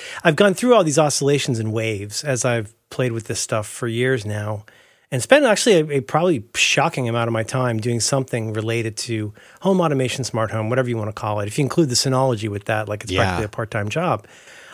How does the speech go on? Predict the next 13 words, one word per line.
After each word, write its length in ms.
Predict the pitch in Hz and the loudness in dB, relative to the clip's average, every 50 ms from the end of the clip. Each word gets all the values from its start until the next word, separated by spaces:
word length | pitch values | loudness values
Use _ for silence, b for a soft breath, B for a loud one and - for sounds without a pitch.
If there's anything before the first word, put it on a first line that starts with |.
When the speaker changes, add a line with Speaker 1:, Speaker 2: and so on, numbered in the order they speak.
| B | B
Speaker 1:
I've 100 | B 135 131 | B 4 4
got, 160 | 151 139 123 139 143 - | 4 4 2 -2 -6 -4
I've 160 | 131 120 117 | -4 -2 2
got 120 | - 147 | 2 2
my 320 | 135 131 123 120 120 117 110 - | 2 2 2 2 0 -2 -4 -6
fourth 600 | - - - - - - - 151 165 170 156 - | -10 -8 -8 -8 -4 -2 2 4 4 4 2 0
hard 300 | - - 135 139 139 135 | -2 0 2 2 2 2
drive 320 | 123 - 131 123 123 117 113 | 2 2 2 4 2 2 0
of 80 | 117 | 0
the 80 | 107 117 | -2 0
week 380 | 110 117 123 131 127 - - 131 | 0 0 0 0 -2 -2 -4 -4
in 180 | 117 113 113 | -2 -2 -2
there 340 | 113 113 110 107 113 110 | -2 -2 0 0 -2 -2